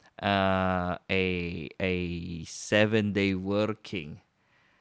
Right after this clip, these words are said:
which is the new initiative, which is not a bad thing. You know, I'm expecting everybody to be working seven days. You know, that's my background. That's, I understand if you're working in a healthcare, why should there be a break? It's seven-day service.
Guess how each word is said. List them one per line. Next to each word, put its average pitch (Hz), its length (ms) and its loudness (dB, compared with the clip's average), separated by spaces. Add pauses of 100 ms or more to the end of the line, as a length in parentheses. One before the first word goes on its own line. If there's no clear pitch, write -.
(100)
which - 220 -8
is 214 140 -4
the 143 140 2
new 123 280 2
initiative, 98 640 -4
which 95 180 -8
is 120 160 -4
not 98 240 0
a 87 40 -4
bad 87 400 -2
thing. 80 340 0
You 90 100 -2
know, 101 180 -2
I'm 90 520 -4
expecting - 680 -6
everybody 95 560 2
to 95 160 -2
be 101 160 0
working 101 460 0
seven 104 380 0
days. 107 420 0
You 76 60 -6
know, 92 120 -2
that's 92 320 -4
my 95 220 2
background. 85 720 -6 (460)
That's, - 580 -4 (540)
I 92 120 -6
understand 98 480 -2
if - 100 -8
you're 98 100 0
working 101 380 -2
in 101 100 0
a 95 60 0
healthcare, 110 560 0
why 92 500 -2
should 110 260 -6
there 104 180 2
be 101 180 -2
a 95 80 2
break? 95 460 -2
It's 87 220 -6
seven-day 87 580 -2
service. - 480 -4